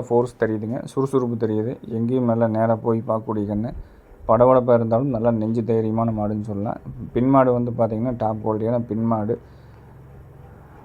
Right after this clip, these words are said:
ஃபோட்டோ, வீடியோக்கள் வேணாலும் தனிப்பட்ட முறையில பெற்றுக்கொண்டு எடுத்துக்கங்க. நேர்ல வர்றவங்க முன்கூட்டியே தகவல் கேட்டுட்டு வந்துருங்க.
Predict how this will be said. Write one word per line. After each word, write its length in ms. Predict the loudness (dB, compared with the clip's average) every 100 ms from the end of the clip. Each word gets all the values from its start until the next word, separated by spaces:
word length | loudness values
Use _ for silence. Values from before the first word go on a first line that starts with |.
| -2
ஃபோட்டோ, 260 | 4 4 4 2
வீடியோக்கள் 420 | 2 2 2 0 0
வேணாலும் 340 | -2 0 0
தனிப்பட்ட 380 | -2 -2 -2 -2
முறையில 300 | -2 -2 -2
பெற்றுக்கொண்டு 480 | -4 -6 -4 -4 -4
எடுத்துக்கங்க. 420 | -6 -4 -4 -6 -10 -20 -20 -12 2
நேர்ல 280 | 4 6 6
வர்றவங்க 380 | 4 4 2 0
முன்கூட்டியே 460 | 0 0 0 -2 -2
தகவல் 380 | 0 0 -2 -2
கேட்டுட்டு 320 | -4 -4 -4
வந்துருங்க. 320 | -4 -4 -6